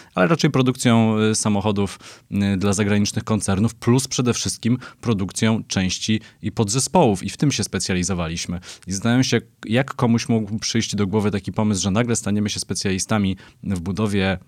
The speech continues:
własnego brandu, własnej marki samochodów, y, bez żadnego zagranicznego partnera, który miałby w tym, y, jakieś doświadczenie. I zastanawiam się, dlaczego to jest kontynuowane. To jest szósty rok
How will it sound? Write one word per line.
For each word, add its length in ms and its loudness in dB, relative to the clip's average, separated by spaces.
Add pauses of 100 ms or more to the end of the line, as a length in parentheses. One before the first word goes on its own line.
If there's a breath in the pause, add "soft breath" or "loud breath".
(340)
własnego 800 0 (140)
brandu, 500 2
własnej 360 0
marki 380 0
samochodów, 800 -2 (340 loud breath)
y, 40 -10 (220)
bez 420 -2
żadnego 840 -2
zagranicznego 760 -4
partnera, 460 -2
który 220 -4
miałby 580 -4
w 100 -14
tym, 280 -4 (340 loud breath)
y, 180 -4
jakieś 480 -4
doświadczenie. 720 -4
I 60 -4
zastanawiam 380 -2
się, 160 0 (260 loud breath)
dlaczego 300 -4
to 100 -2
jest 120 -2
kontynuowane. 800 2 (280 soft breath)
To 80 -6
jest 300 -6
szósty 500 -4
rok 340 -2